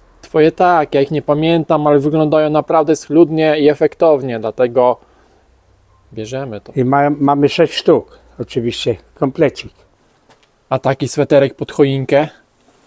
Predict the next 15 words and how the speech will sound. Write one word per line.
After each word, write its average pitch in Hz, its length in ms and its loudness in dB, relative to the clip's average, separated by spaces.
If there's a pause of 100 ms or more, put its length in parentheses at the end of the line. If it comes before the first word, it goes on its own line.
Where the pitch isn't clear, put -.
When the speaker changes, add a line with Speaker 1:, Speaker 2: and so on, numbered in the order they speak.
(340)
Speaker 1:
na 147 180 2
Wigilię, 135 580 0 (1160)
golfik. 135 580 -2 (1800)
Speaker 2:
A 120 100 -14
to 131 160 -4
jest 120 160 -2
taki 127 300 -6
damski 135 420 -4
chyba 117 260 -6
tu, 120 220 -6 (580)
o, 123 80 -2
o, 113 60 -4
zobacz, 107 440 -8 (1080)
na 117 200 -6
szyję. 117 500 -4